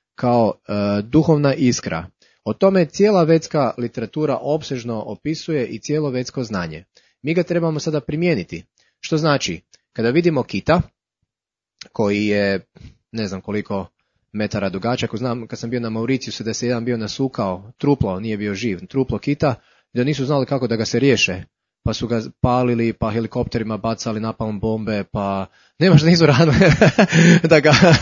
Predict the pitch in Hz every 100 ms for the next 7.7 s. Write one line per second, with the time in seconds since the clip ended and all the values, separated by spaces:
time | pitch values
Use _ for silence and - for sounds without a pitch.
0 | 160 165 - 160 156 165 214 214 160 147
1 | 139 123 110 147 135 135 117 135 156 -
2 | 120 113 120 113 131 120 113 131 131 117
3 | 104 117 110 107 120 107 113 113 107 104
4 | 110 113 113 113 127 170 185 190 202 175
5 | - 156 190 180 190 165 151 180 - 135
6 | 151 180 180 196 175 - 160 139 117 107
7 | 120 107 101 101 - 92